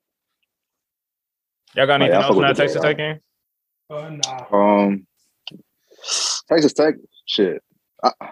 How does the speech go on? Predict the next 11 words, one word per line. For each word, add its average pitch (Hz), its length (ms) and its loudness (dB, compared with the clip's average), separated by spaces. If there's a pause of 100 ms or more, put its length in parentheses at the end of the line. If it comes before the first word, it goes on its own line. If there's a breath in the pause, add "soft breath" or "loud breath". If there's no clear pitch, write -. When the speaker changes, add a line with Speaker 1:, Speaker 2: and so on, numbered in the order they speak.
(140)
Speaker 2:
that, 151 220 0
yeah, 120 120 2
that 139 180 2
one 147 160 2
nigga. 90 260 -6 (280)
What's 190 180 0
his 180 120 -6
name? 160 220 -18
Who 180 100 2
was 190 160 0
it? - 100 -20